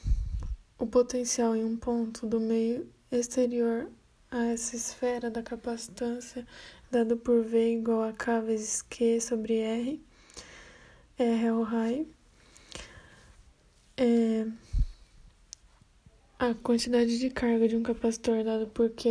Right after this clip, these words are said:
igual a C vezes V. C é a capacitância, V é a tensão. E C é dado por Q sobre V. Ou ainda,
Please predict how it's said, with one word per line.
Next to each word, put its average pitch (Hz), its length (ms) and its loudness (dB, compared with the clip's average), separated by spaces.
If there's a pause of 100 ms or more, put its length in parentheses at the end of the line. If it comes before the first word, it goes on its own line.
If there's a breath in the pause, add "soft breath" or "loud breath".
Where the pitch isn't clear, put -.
igual 220 320 0
a 220 120 -2
C 233 380 2
vezes 220 360 0
V. 240 320 0
C - 340 0
é 226 80 2
a 220 40 -4
capacitância, 233 800 -2
V 226 120 2
é 220 80 0
a - 20 -4
tensão. 233 640 -6 (1500 loud breath)
E 262 80 0
C 254 280 2
é 247 120 4
dado 247 260 0
por 262 200 0
Q 233 340 0
sobre 247 440 0
V. 220 260 -6 (4000 soft breath)
Ou 240 220 4
ainda, 233 540 2